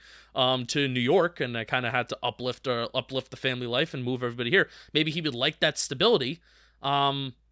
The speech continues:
but I don't know, 'cause also you, you want the stability long term, but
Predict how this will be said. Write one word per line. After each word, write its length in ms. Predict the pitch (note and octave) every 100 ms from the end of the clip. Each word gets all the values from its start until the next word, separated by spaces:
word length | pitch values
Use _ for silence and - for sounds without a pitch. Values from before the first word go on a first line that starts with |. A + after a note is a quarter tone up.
| _
but 180 | - C3+ -
I 180 | B2 B2
don't 380 | A#2 B2 C#3 - _ _ _
know, 240 | C3 A3+
'cause 220 | F#3 B2+ C#3
also 400 | F3+ G#3 F3 D3+
you, 240 | E3 D3 D3+ - - -
you 120 | C#3+
want 180 | A3+ A#3+
the 80 |
stability 480 | F3+ - D3 F#3+ E3+
long 280 | D3+ D3 C3
term, 360 | - A#3+ A3 D#3
but 220 | D3 -